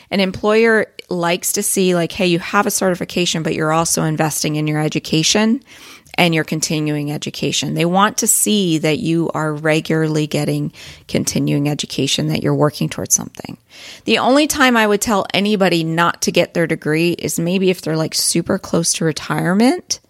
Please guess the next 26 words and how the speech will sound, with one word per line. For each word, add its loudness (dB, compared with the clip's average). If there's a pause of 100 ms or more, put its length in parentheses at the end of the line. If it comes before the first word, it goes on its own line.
(640)
and 4
they 6
plan 0
on -4
sticking -6
it -6
out -2
where -4
they -2
are, -6
right? 2
They're 2 (100)
crossing 2
their -2
fingers, -2
hoping -4
that -6
they -4
make -4
it -6
to -4
retirement 4
at 0
their -2
current -4
employer. 0